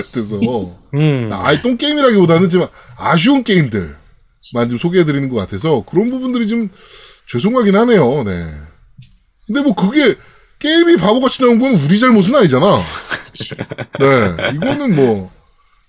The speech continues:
Speaker 1: 그렇습니다. 뭐 저희가 저희 잘못은 아니니까
Speaker 2: 그러니까
Speaker 1: 좀.
Speaker 2: 앞으로 기대작 계속 나오니까. 네.
Speaker 1: 네.
Speaker 3: 네.
Speaker 1: 뭐
Speaker 3: 지금, 지금 저희 생각으로는 삼월 한 달간은 거의 괜찮은 게임들 소개할 것 같아요.
Speaker 2: 음, 맞아요.
Speaker 3: 삼월 한
Speaker 1: 데빌-,
Speaker 3: 달간은.
Speaker 1: 데빌 메이크라이가 우리를 실망시키진 않겠지.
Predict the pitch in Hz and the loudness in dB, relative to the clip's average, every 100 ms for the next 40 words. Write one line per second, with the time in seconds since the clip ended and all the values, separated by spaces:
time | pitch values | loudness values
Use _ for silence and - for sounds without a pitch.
0 | _ 139 123 110 90 82 131 180 135 120 | _ -4 -4 -6 -6 -8 -8 -6 -4 -6
1 | 131 127 - 190 240 220 196 117 113 127 | -4 -2 0 0 2 0 0 0 -2 -6
2 | 131 104 110 196 175 196 285 285 - 185 | -4 -4 -2 0 0 0 2 2 0 0
3 | 277 269 247 285 277 220 143 214 247 170 | 2 0 0 -2 0 2 2 2 0 0
4 | 185 240 175 120 113 107 151 113 117 107 | 0 0 -4 -6 -6 -6 -6 -2 0 0
5 | 92 113 110 - _ _ _ _ _ 127 | -2 -6 -8 -12 _ _ _ _ _ -2
6 | 143 127 196 208 - - 220 202 190 247 | 0 0 -2 -4 -6 -4 -2 0 2 4
7 | 262 247 220 240 240 254 220 175 202 208 | 4 2 0 -2 -2 0 2 2 4 2
8 | 143 - 302 330 277 208 247 233 202 175 | 0 -2 0 2 4 2 2 2 2 2
9 | 165 165 - 127 135 135 117 110 214 165 | 0 -4 -2 -2 0 -2 -4 0 0 0
10 | 123 113 - 113 101 - - - - - | -4 -6 -8 -8 -8 -8 -12 -12 -16 -16
11 | _ _ _ 135 131 104 90 104 147 202 | _ _ _ -6 -4 -6 -8 -4 0 2
12 | 170 160 135 - 127 117 - - _ _ | 2 2 2 0 -2 -4 -8 -16 _ _
13 | _ _ - 139 208 240 208 202 202 185 | _ _ -2 2 2 2 2 4 4 4
14 | 156 131 180 185 - 220 233 - - 170 | 2 2 0 0 -2 0 0 -2 -6 -4
15 | 190 98 104 - | -4 -6 -10 -12